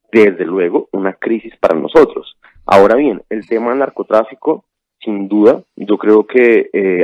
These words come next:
hay un tema ahí muy importante que gestionar, y, y, y, y la verdad, doctor, es que el tema de la guerra contra las drogas, que ha fracasado, y países como en Europa, en Estados Unidos, que están avanzando hacia la legalización,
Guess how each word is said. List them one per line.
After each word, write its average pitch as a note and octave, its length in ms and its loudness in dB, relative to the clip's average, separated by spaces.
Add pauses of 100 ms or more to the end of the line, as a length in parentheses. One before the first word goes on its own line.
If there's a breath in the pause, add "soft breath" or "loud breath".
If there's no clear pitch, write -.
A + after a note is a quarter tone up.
hay G2 180 -4
un G2 140 -8
tema G#2 280 0
ahí G2+ 260 -2
muy A2+ 260 0
importante G2+ 560 -4
que G#2+ 140 -14
gestionar, G#2+ 640 0 (420 soft breath)
y, G#2 360 -6
y, A2 220 -4 (160)
y, G2+ 360 0
y A2 40 0
la F#2+ 140 4
verdad, F#2+ 540 4
doctor, B2+ 360 -4
es C3 140 -4
que C#3+ 140 -2
el F#2+ 260 -6
tema G#2 300 -4
de B2+ 80 -2
la G#2 100 -4
guerra G2 340 -4
contra A#2+ 300 -8
las E2 180 -4
drogas, G2+ 520 2
que D#2+ 140 -2
ha D2+ 120 4
fracasado, E2+ 800 0
y - 60 -8
países G2+ 460 -6
como F2+ 460 -4 (380)
en F2+ 140 -6
Europa, F2+ 520 2
en F2 100 -2
Estados F2+ 460 0
Unidos, F#2 640 -2 (320)
que - 80 -6
están F2 220 -2
avanzando F#2 580 2
hacia G2 140 0
la G2 80 4
legalización, F2+ 840 -4